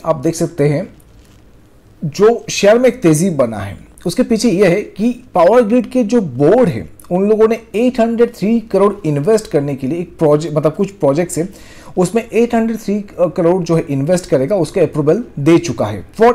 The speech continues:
electricity transmission project। तो electricity transmission project में एट हंड्रेड थ्री करोड़ power grid invest करेगा, इसके लिए board से approval मिल चुका है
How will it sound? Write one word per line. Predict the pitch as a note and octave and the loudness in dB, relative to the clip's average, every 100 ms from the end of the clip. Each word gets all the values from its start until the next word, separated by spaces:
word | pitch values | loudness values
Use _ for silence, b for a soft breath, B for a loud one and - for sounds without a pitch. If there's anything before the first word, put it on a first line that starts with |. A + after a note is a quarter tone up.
| - | 0
electricity | G#3+ A#3 - - B3 B3 G#3 B3+ C4 - - | 0 0 -2 -4 -2 -2 -2 -2 -2 -6 2
transmission | G3+ G3+ G#3 G#3+ G#3 B3 D4 B3+ - | 2 2 0 0 0 -2 -4 -6 -2
project। | A2+ F#2 F2+ - B B B B B | -2 -2 -10 -14 B B B B B
तो | - | -6
electricity | F#3+ G#3+ A3 B3 A#3+ A#3 A#3+ | 0 2 2 -2 -2 -2 -2
transmission | A3 G3+ F#3+ F#3+ G3+ A3+ A#3 | 0 0 0 0 -2 0 -2
project | - D3 C#3 E3+ E3+ | 2 2 2 -2 -2
में | F3+ F3+ F#3 - | -4 -4 -6 -6
एट | E3 F#3+ | -2 0
हंड्रेड | F#3+ E3 E3 E3 | -2 -2 -2 -2
थ्री | C#3 C#3+ - | -4 -4 -2
करोड़ | D3+ C#3 D#3+ D3+ | 0 0 0 2
power | B2+ C3+ C#3 | 4 6 4
grid | D3+ D3+ - | 0 -4 -6
invest | C#3 B2+ E3 E3+ - | -6 0 0 0 -2
करेगा, | C#3 B2 C3+ | -2 0 -2
इसके | C#3 C#3+ - | -2 -6 -4
लिए | E3 E3 | 0 0
board | C#3 A#2 G3 G3+ | 0 0 0 2
से | G3 | 0
approval | D#3+ D3+ C#3 C3+ | -2 -2 -2 -2
मिल | B2+ B2 | -2 -4
चुका | C3+ B2+ A#2 | -6 -4 -2
है | A2+ | -2